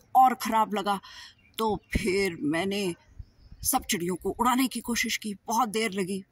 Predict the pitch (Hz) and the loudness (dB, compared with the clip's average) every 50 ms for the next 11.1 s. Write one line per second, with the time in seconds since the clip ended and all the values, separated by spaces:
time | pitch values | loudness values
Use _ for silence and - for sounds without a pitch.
0 | _ 180 175 - - 254 220 - - 220 196 190 202 185 - - 180 175 165 135 | _ -10 -8 -2 -2 -2 -2 -2 -4 -2 0 0 -2 -2 -4 -4 -4 -2 0 -2
1 | 117 - 165 165 - - - _ _ _ - _ - 156 165 175 180 - - - | -2 -4 -6 -8 -8 -10 -12 _ _ _ -18 _ -10 -6 -4 -2 -2 -2 -2 -4
2 | 185 170 180 - - 185 - - 170 175 - - - - - - - - - - | -4 -2 -2 -2 -2 -4 -4 -6 -6 -2 -2 -2 -2 -2 -4 -4 -8 -8 -4 -4
3 | - - - _ _ _ _ - _ - - - - - _ _ - 175 180 175 | -4 -4 -6 _ _ _ _ -20 _ -20 -20 -20 -20 -20 _ _ -4 -2 0 0
4 | 175 165 117 113 - - 151 127 110 110 - - - - - 196 - - - - | 0 -2 -4 -6 -10 -10 -10 -10 -10 -10 -10 -12 -14 -16 -16 -18 -18 -14 -12 -12
5 | - - - - 240 233 240 262 277 285 285 285 285 262 254 247 254 262 247 247 | -10 -8 -6 -2 0 0 0 2 0 0 0 0 0 -2 -2 -2 0 0 0 -2
6 | 233 208 214 226 214 - 247 226 220 214 202 233 233 214 - _ - - _ _ | -2 -4 -6 -6 -6 -6 -6 -6 -6 -6 -4 -4 -6 -6 -8 _ -20 -20 _ _
7 | _ _ _ _ _ _ - 185 175 180 175 214 208 208 208 180 170 190 254 254 | _ _ _ _ _ _ -8 -6 -6 -6 -4 -4 -2 -2 -2 -4 -4 -4 0 2
8 | 262 262 254 233 254 247 226 233 226 202 214 220 220 214 202 202 - _ _ _ | 2 2 4 2 2 0 0 -2 -2 -2 -2 -2 -2 -2 -4 -6 -10 _ _ _
9 | _ _ _ - 214 220 214 185 233 233 226 214 175 - 214 180 - 196 185 160 | _ _ _ -4 -2 -2 -2 -2 -2 0 0 0 -2 -2 -4 -4 -4 -4 -6 -8
10 | 185 170 170 196 233 277 262 - - 247 247 214 226 240 220 202 214 208 214 208 | -8 -8 -6 -4 -4 -4 -4 -6 -6 -6 -4 -2 -2 -2 -2 -2 -2 -4 -4 -6
11 | 190 | -8